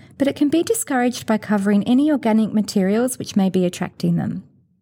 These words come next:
A layer of grass clippings is great for this, and so is lime or calcium. And the last one, number six, is actually something that you do want to see.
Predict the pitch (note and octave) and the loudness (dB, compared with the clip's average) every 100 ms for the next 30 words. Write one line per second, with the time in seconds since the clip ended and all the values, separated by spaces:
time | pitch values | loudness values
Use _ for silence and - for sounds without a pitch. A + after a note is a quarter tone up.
0 | _ _ _ - A#3+ C4+ F4 G4 - G#3+ | _ _ _ 0 2 2 2 -2 -2 -2
1 | G#3 G#3+ - B3 C4+ C4+ A3+ F#3+ - F#3 | -2 -4 -4 -2 0 0 0 -2 0 0
2 | - - F3 - - - A3 G#3 C#4+ D#4+ | 0 -2 -4 -4 -8 -6 -4 -2 -2 -2
3 | D#4+ A3+ G#3 A#3+ C4 G#3 - G3 G3 - | 0 0 2 2 2 0 -2 -2 -2 -4
4 | - F3 - _ _ _ _ _ _ _ | -8 -10 -20 _ _ _ _ _ _ _
5 | - C#4 D#4+ D#4 D4+ - F3+ E3+ F#3+ - | 0 2 2 2 0 -2 -2 0 -2 -6
6 | - B3+ B3+ C4 B3+ - - - - - | -6 0 2 2 -2 -6 -10 -10 -12 -12
7 | - - _ - C4+ F4 F4+ - G#4+ G4 | -18 -20 _ -6 -4 -4 -4 0 2 0
8 | - A#3 A#3 A#3+ A#3+ A#3 B3+ B3+ D4+ D#4 | 0 -2 0 0 0 0 0 0 0 2
9 | A3 G3 F3 - - - | 2 0 -2 -4 -8 -8